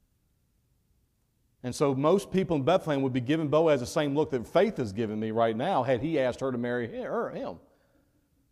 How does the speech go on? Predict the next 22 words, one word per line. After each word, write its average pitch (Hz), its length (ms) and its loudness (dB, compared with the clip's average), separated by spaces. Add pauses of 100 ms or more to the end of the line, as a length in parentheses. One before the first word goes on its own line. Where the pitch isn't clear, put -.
(200)
So 175 140 0
the 156 80 4
proper 294 420 6
thing 233 320 2
to 202 80 4
do 226 380 2
was 180 260 2
for 185 200 2
Boaz 208 580 4
to 165 100 0
not 202 400 2
marry, 190 420 -2
ask 202 400 0
Ruth 165 320 -2
to 147 80 -8
marry 143 420 -2 (320)
him, 104 360 -6 (1600)
but 104 160 -8
for 101 120 -8
her 127 180 -2
to 113 80 -2
ask 104 400 -4